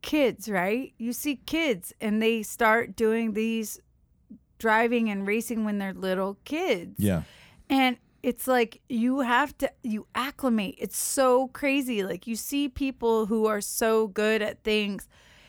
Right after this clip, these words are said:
Speaker 1: and then you realize, like, they're just so used to it. It's
Speaker 2: Yeah,
Speaker 1: a
Speaker 2: they've been doing it for
Speaker 1: total
Speaker 2: thirty years.
Speaker 1: Yeah, you,
Speaker 2: Yeah.
Speaker 1: it's a totally different sensation to you come into that scenario. Everything's foreign, and now out of the blue, you're gonna be going Mach whatever.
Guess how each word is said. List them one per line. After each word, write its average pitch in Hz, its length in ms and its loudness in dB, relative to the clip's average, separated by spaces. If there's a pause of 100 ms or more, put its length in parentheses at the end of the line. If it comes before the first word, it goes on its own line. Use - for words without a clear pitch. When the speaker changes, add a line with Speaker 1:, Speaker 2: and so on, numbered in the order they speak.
(200)
Speaker 1:
and 233 240 4
then 233 140 2
you 226 140 2
realize, 233 540 4
like, 190 220 0 (100)
they're 226 220 4
just 226 360 0
so 208 200 2
used 214 400 0
to 185 120 0
it. - 120 -4
It's 233 120 0
Speaker 2:
Yeah, - 80 6
Speaker 1:
a - 40 6
Speaker 2:
they've 110 100 6
been 110 120 4
doing 110 260 6
it 101 60 4
for 349 60 2 (120)
Speaker 1:
total - 100 -6
Speaker 2:
thirty 180 300 -6
years. 165 260 -4
Speaker 1:
Yeah, 285 380 6
you, 247 220 -2
Speaker 2:
Yeah. 151 140 -4
Speaker 1:
it's 143 100 -2
a 247 100 2
totally 294 640 0
different 247 440 0
sensation 233 840 0
to 240 140 -2
you 269 380 0
come 254 320 2
into 226 320 0
that 220 380 4
scenario. 214 840 0
Everything's 262 540 2
foreign, 190 640 0 (260)
and 233 220 4
now 233 380 4 (100)
out 254 240 6
of 240 100 2
the 220 60 2
blue, 220 300 4
you're 190 200 2 (100)
gonna 196 140 2
be 196 80 0
going 185 400 0
Mach 190 380 2
whatever. 190 580 -2